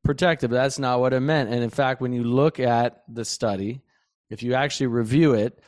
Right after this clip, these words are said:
what, what it actually meant was for every one person to save,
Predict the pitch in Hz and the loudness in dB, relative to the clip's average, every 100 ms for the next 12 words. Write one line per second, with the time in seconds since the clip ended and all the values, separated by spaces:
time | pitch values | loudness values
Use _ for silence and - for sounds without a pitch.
0 | _ _ _ _ 127 131 131 147 131 127 | _ _ _ _ -2 0 -2 -2 0 2
1 | 131 175 175 147 131 127 117 123 117 110 | 2 0 -2 -2 -2 -4 -4 -2 -2 -6
2 | - _ _ _ _ _ - 135 156 170 | -16 _ _ _ _ _ -6 -2 0 2
3 | 180 160 135 131 156 202 220 - - 208 | 2 2 0 -2 0 2 0 -6 -4 0
4 | 214 - 135 110 104 135 _ _ _ _ | 0 0 -4 -4 -4 -10 _ _ _ _
5 | _ _ - 139 - 190 185 123 110 156 | _ _ -6 -2 0 2 4 4 2 -2
6 | - | -8